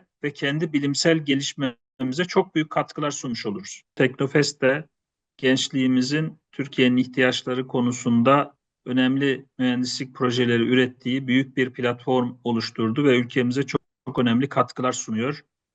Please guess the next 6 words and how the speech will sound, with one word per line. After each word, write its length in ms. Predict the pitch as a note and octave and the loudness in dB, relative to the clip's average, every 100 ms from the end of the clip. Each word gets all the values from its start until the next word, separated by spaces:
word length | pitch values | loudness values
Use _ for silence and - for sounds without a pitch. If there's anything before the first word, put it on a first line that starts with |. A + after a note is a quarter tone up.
| _ _ - | _ _ -8
Ee, 260 | A#2 A2+ | -4 -2
bu 80 | C3+ | -2
katkıların 680 | - C#3 - C3+ C3+ D3+ - - | 0 0 0 2 2 2 -6 -6
giderek 340 | C3+ C3+ C3+ | 0 0 0
artacağına 840 | B2+ B2+ C3+ B2 B2 A#2+ B2 A#2 - _ - | 0 0 -2 -2 -2 0 -2 -4 -12 _ -6
inanıyorum. 600 | A#2+ A#2 B2 A#2+ B2 | -2 2 4 2 0